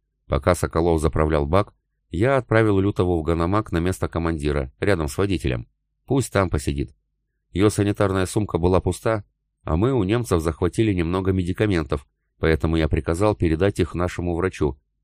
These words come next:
Пусть проводит инвентаризацию. Пока колонна бойцов и командиров приближалась, им ещё минут пять идти, я подозвал Никонова. «Вот что, перевозить людей нам не на чем. Возьми с брони канистры с бензином и шофёров.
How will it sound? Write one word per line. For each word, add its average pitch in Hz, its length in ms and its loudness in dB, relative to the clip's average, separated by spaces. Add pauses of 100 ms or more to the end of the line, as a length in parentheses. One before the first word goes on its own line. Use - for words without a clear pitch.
(120)
Пусть 123 300 -2
проводит 95 540 2
инвентаризацию. 80 960 -2 (540)
Пока 71 260 0
колонна 76 380 0
бойцов 76 340 0
и 78 60 -2
командиров 76 520 -2
приближалась, 76 680 0 (140)
им 73 160 -4
ещё 73 280 -4
минут 76 320 -4
пять 87 220 -2
идти, 107 320 -4 (340)
я 110 220 2
подозвал 90 480 0
Никонова. 69 500 -4 (880)
«Вот 92 220 0
что, 65 260 -6 (240)
перевозить 90 520 0
людей 92 300 2
нам 87 180 0
не 85 120 -2
на 76 100 -2
чем. 60 260 -8 (540)
Возьми 80 380 2
с 98 60 -2
брони 92 320 2
канистры 92 640 0
с 69 100 -14
бензином 82 500 0
и - 140 -8
шофёров. 80 560 -2